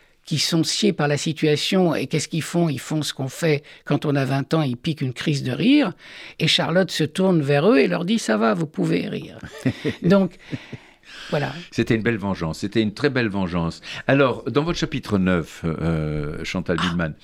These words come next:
Speaker 2: vous écrivez que Charlotte portait la joie en elle et que Georges lui en voulait de ne pas posséder en lui ce capital. La joie,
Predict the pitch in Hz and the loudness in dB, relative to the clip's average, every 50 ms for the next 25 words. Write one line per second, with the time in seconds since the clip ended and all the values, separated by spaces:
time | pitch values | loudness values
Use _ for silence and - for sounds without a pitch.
0 | - - - - - - 110 131 165 165 - 175 175 165 185 180 - 147 - - | -18 -18 -18 -10 -4 -2 0 2 0 0 0 -2 0 0 0 0 0 0 0 0
1 | 147 147 180 165 - - 151 - - - - 151 131 113 110 101 90 82 78 95 | 0 0 -2 -4 -2 -4 -4 -4 0 2 2 4 4 4 2 0 -2 -4 -4 0
2 | 95 98 110 110 110 - - - 92 90 87 87 92 104 110 110 98 87 80 73 | 2 4 4 4 2 0 -2 -6 -4 -4 -2 0 2 2 2 2 2 0 -2 -4
3 | 69 - - - - - - - - - 113 113 - 135 117 98 113 156 180 180 | -6 -10 -14 -18 -16 -16 -16 -6 -2 -2 0 2 2 0 0 0 0 0 0 0
4 | 160 131 113 117 131 131 120 101 104 123 135 147 160 156 113 117 120 120 120 110 | -2 -4 -4 -2 0 0 0 -2 0 0 2 2 2 2 2 0 2 2 2 0
5 | - - - 170 - - - 151 147 135 - 143 135 117 117 139 139 131 127 127 | 0 0 -2 -2 -2 -2 -4 -4 -4 -4 -2 -4 -4 0 0 0 2 2 0 0
6 | 147 147 - - - 131 - - 113 95 - - 92 82 92 101 113 113 95 - | 0 -2 -2 -4 -4 -4 -4 -4 -8 -6 -2 -2 -2 0 0 0 -2 0 -2 -2
7 | - 101 101 98 92 85 78 | -2 0 0 2 2 0 -2